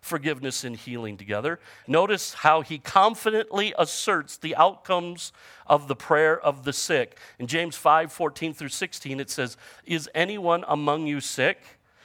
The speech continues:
Let him call for the elders of the church and let them pray over him, anointing him with oil in the name of the Lord, and the prayer of faith will save the sick." The word saved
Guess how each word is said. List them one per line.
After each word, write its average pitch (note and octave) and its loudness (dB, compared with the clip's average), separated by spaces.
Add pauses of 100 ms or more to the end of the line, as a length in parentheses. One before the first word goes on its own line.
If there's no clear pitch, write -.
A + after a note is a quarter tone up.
(140)
Let D#3 4
him F3+ -2
call D3 2
for - -8
the C#3 -4
elders D3+ 0
of C#3+ -8
the C#3 -6
church D#3 -6
and C3+ -6
let C#3+ 0
them C#3 -4
pray C#3 0
over C3+ -4
him, A2 -8 (260)
anointing E3 -2
him D#3 -4
with C#3+ -6
oil D#3 0
in B2 -6
the B2+ -6
name C#3 -4
of D#3+ -4
the D3+ -6
Lord, B2 -4 (280)
and D3+ 0
the C#3+ -2
prayer F3 4
of F#3 -2
faith D#3 -4
will F3+ -2
save E3+ 0
the G3+ -2
sick." - 0 (1400)
The B2+ -8
word D#3+ 2
saved D#3 0